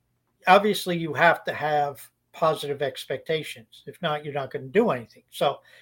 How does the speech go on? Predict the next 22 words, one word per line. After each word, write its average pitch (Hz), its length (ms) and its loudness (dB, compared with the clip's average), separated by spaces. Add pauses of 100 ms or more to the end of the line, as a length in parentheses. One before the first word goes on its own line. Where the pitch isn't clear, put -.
(460)
you 214 80 -6
know, 165 260 -4
you 175 120 -6
gotta 190 220 6
have 175 160 6
the 165 120 4
expectation, 151 680 -2
"I'm 151 100 -8
gonna 151 180 -4
be 147 200 -2
end-, 143 420 -4
I'm 147 200 -6
gonna 160 140 -2
end 151 140 -4
up 151 200 -2
benching 135 340 -6
three 143 180 -2
hundred 143 260 -4
pounds, 165 360 -2
or 117 120 -12
I'm 127 80 -14
gonna 131 260 -6